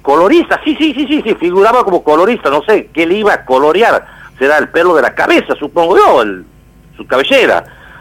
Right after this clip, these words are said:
Entraba su trainer personal,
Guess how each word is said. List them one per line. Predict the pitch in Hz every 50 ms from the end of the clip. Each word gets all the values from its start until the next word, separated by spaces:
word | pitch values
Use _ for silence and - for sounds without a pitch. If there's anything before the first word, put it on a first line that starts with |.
| - - - -
Entraba | - 156 156 156 - 208 220 208 214 185 -
su | - 160 151 139 135 120 110 - -
trainer | - 190 220 202 202 196 180 - -
personal, | 156 147 143 - 156 175 214 247 233 196 185 165